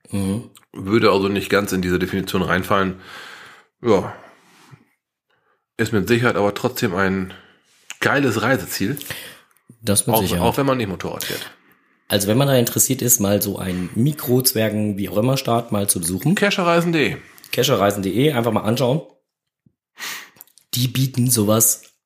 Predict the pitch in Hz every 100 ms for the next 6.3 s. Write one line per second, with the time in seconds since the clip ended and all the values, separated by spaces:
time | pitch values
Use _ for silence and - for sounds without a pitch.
0 | _ - 101 87 78 - - - - 117
1 | 123 131 147 - _ _ _ - - -
2 | - - - - _ _ _ _ _ -
3 | - 101 101 107 104 101 - 92 98 104
4 | 110 123 151 - 117 110 110 117 - _
5 | - 95 90 98 95 92 92 - - -
6 | 90 85 78